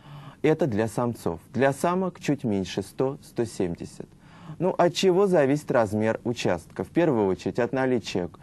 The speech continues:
корма, от глубины снежного покрова и от возраста животного. Конечно, у молодой особи меньше. Ам, кроме того, а, мне хотелось бы сказать, что, конечно, вот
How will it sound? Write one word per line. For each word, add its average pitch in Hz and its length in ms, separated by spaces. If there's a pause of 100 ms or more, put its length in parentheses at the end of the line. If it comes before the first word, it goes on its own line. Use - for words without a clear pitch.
(560)
корма, 151 400
от 120 200
глубины 127 600 (140)
снежного 98 640
покрова 139 640 (360)
и 156 240 (100)
от 110 220
возраста 110 560
животного. 87 600
Конечно, 143 580
у 113 40
молодой 92 520
особи 135 440 (320)
меньше. 98 500 (880)
Ам, 87 400 (960)
кроме 156 340
того, 139 440 (280)
а, 104 220
мне 123 180
хотелось 120 420
бы 110 100
сказать, 131 420
что, 104 300 (340)
конечно, 135 460
вот 110 200